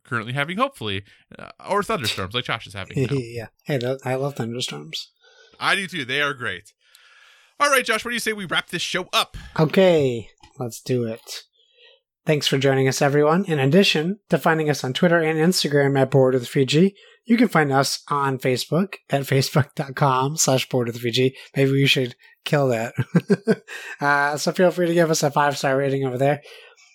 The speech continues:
Speaker 2: Also, if you want to communicate in the more long form, or you're just not feeling social media, please feel free to email us at bored with Fiji at gmail dot com. We tag our stuff with hashtag bored with Fiji, so please use that hashtag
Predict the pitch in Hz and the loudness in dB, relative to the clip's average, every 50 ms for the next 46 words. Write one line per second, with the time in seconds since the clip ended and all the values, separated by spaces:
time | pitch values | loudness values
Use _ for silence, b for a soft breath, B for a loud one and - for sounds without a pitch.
0 | B B _ - - - 160 160 175 - - 196 175 - - 196 190 180 - - | B B _ -20 -6 0 2 2 2 2 2 2 2 2 2 2 2 2 0 0
1 | 185 180 180 175 165 185 185 185 170 160 160 160 160 156 151 143 147 147 147 151 | 0 0 0 2 2 2 0 0 0 -2 -2 0 0 2 2 2 2 2 2 0
2 | 160 151 - - 151 156 165 190 202 - 196 190 185 202 226 220 - 185 - - | -2 -4 -2 0 0 0 0 -2 -6 -6 -6 -4 -2 0 0 0 -2 -4 -6 -8
3 | - - 170 160 160 175 175 156 - 180 165 151 - 180 175 170 165 175 190 190 | -4 0 0 0 2 0 -2 -2 -2 -2 -2 0 0 -2 -2 0 2 2 2 2
4 | 185 - 170 160 - - - 180 196 220 226 - - 170 156 147 147 143 _ b | 2 0 -2 -4 -4 -4 -4 -2 -2 -2 -4 -6 -6 -4 -4 -4 -6 -10 _ b
5 | b b b b b - 170 165 170 185 185 160 131 117 110 113 120 120 - - | b b b b b -12 -8 -4 -2 0 0 0 -2 -4 -6 -8 -8 -8 -8 -8
6 | - - _ _ - 156 117 - 135 120 120 120 123 127 - 151 143 139 - - | -10 -12 _ _ -14 -14 -8 -4 -4 -2 -2 -2 -4 -8 -10 -12 -12 -12 -10 -8
7 | 147 139 131 131 139 139 135 135 135 135 - 143 135 135 139 139 131 135 139 156 | -8 -6 -6 -6 -6 -4 -4 -4 -4 -4 -6 -6 -6 -4 -4 -6 -6 -6 -8 -8
8 | 160 - 214 196 135 110 - _ _ _ _ _ - 156 147 - - 165 160 151 | -6 -6 -4 -4 -6 -6 -12 _ _ _ _ _ -6 -6 -4 0 0 0 2 2
9 | 160 156 139 - - 147 139 139 135 - - - - _ _ - 139 135 - - | 2 0 0 0 0 0 0 0 -2 -4 -6 -14 -18 _ _ -10 -8 -8 -10 -10
10 | - - 175 156 - - - 165 160 160 151 147 135 143 143 135 147 135 - - | -8 -4 -4 -4 -4 -4 -2 -2 -2 -2 -4 -4 -2 -2 -2 -2 -4 -6 -8 -6
11 | 160 147 139 160 170 185 196 185 _ _ _ _ _ _ _ - - - 135 - | -6 -6 -4 -4 -4 -4 -4 -6 _ _ _ _ _ _ _ -14 -12 -12 -10 -6
12 | - 151 139 135 131 123 - 151 135 127 120 - 127 123 - - 147 135 - - | -2 2 2 2 2 2 -2 -6 -6 -6 -6 -6 -10 -12 -8 -6 -6 -6 -6 -4
13 | 143 127 127 135 | -4 -4 -4 -4